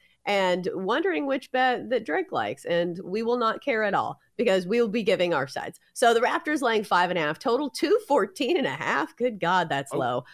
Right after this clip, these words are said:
Speaker 1: Uh, this line has moved from four and a half all the way to five and a half. So some money coming in on Toronto, and the total has moved down two full points from two sixteen and a half all the way down to that very low number of two fourteen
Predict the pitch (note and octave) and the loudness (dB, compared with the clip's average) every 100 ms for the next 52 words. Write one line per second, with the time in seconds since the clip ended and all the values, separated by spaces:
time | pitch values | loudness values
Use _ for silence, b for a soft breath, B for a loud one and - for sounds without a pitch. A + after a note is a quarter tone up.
0 | B - F#3+ F#3+ - D#4+ C#4+ C4+ F3+ F#3+ | B 2 4 4 2 2 4 2 0 0
1 | G#3 G#3+ F3+ F3+ G3+ G3 F#3 F3 - A3+ | 0 -2 -8 -2 0 2 2 0 2 4
2 | D4 F4 A3 G3 E3+ - E3 D3+ D3+ C#3+ | 4 2 0 0 -4 0 0 0 -2 -4
3 | D3 - D#3 F#3+ G#3 A3+ B3 B3 - G#3+ | -4 -4 -4 -2 -2 0 0 -2 -2 0
4 | F#3 F3 F3 b b _ G3 C4+ G4 D#4 | 2 2 0 b b _ 4 6 4 0
5 | G#3 E3 D3+ D#3 - F#3+ F3 B3 C4 A3 | 2 2 2 0 0 -2 -2 -2 0 0
6 | G#3+ A3+ G3 G3 B3 G3 C3+ - - F#4+ | 0 -2 0 0 2 0 -2 -6 -2 2
7 | F#4+ F#4+ D#4 F#4 F4 C#4+ F#3+ F3 - F#3+ | 2 2 0 0 0 2 2 0 0 0
8 | F3 F#3 b _ - D#4+ D#4+ D4 - C4 | 0 -2 b _ -2 -2 -2 -8 -4 0
9 | A#3+ A3+ F#3 F#3 F#3 _ F3 F#3+ F#3 E3+ | 0 0 0 0 -2 _ 0 2 2 2
10 | F3 D#3+ D#3+ D#3+ D3 G#3 A#3 G#3+ F#3+ F3 | 2 0 0 -2 0 0 2 2 2 0
11 | D#3+ D#3+ B B _ F#3+ F3+ - F#3+ E3 | 2 -2 B B _ 2 2 0 -4 0
12 | E3+ - - D3 C#3+ | -2 -2 -4 -4 -4